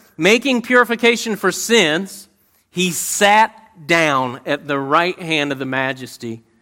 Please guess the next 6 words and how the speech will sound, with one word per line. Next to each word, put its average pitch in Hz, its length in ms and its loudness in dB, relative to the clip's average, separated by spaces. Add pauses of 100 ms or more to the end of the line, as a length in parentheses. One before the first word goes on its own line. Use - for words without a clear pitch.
(800)
on 131 200 -6
high. 123 400 -6 (460)
All 151 60 -6
right, 156 160 -4
our 220 400 4 (140)
Jesus 151 760 -4